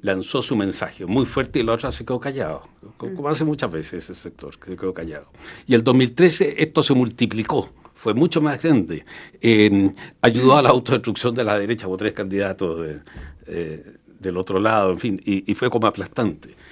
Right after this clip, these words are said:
Speaker 1: La novedad de esto es que aquí había un, un debate. Tiene que ver este debate un poco que cincuenta no son cuarenta años, y que, bueno, el país entró en un estado especial a partir del, del estallido,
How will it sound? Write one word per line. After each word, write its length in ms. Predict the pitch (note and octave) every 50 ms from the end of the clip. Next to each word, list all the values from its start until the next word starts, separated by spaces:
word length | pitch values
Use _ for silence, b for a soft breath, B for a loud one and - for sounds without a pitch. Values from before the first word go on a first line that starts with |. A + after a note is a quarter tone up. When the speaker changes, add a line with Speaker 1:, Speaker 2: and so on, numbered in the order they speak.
| B B B B B -
Speaker 1:
La 180 | - G#2+ G#2 G#2+
novedad 460 | G#2+ G2+ F#2+ G2 G#2+ A#2+ B2+ C#3 C#3
de 80 | C3+
esto 320 | C3 C3 - - A#2 - - -
es 80 | - -
que 100 | - G#2+
aquí 220 | F#2+ - - G#2+
había 200 | G#2 G#2+ G#2 G2+
un, 140 | G#2 G#2+ G#2+ - -
un 160 | G#2 G2+ F#2+
debate. 380 | F#2+ F#2 F2+ E2+ D#2 - - - - - B B B B B B B B -
Tiene 280 | - D#3+ F3 F#3+ F#3+
que 120 | - F3+ E3
ver 180 | D#3+ E3 D#3+
este 260 | D#3+ D#3 - D#3 C#3+ C3+
debate 360 | C3+ C3 C3+ C3 C3 C#3+ C#3
un 80 | B2
poco 340 | A#2 C#3+ C3+ B2+ C3 C#3+ C3+
que 160 | - C3 G#2+ A2+ - - - - - - -
cincuenta 640 | - - B2+ A2 A2 - C3 B2+ B2 A2 - C3 A#2+
no 80 | A#2
son 180 | A2 - A#2+ G#2+
cuarenta 460 | - A2 G2+ G#2+ G#2+ - - A2 A2
años, 400 | A2+ A#2 A#2 B2+ A#2+ - - - B B B B B B _ _
y 120 | - A2 G2+
que, 520 | - - B2 A2+ A2 A2 A2 G2+ G2+ G2 F#2+ -
bueno, 240 | A2 A2+ G2+ G2 F#2+
el 80 | F2+
país 240 | - - G2+ A2+ A#2+ A#2
entró 460 | A2+ A2+ G#2 G#2 A2 A2+ A#2 A#2 - -
en 100 | G2 G2+
un 60 | G2
estado 280 | G2 - - G2+ G#2
especial 400 | G2 - G2 F#2+ - G2+ F#2+ G2
a 60 | G2 -
partir 300 | G2+ F#2+ - - G2+ F#2
del, 320 | G2 F2+ F2+ F2 E2+ F#2 -
del 160 | F#2 E2 E2
estallido, 580 | E2+ - E2+ F2 F2 G2+ G#2+ A2+ A#2+ C3 B2+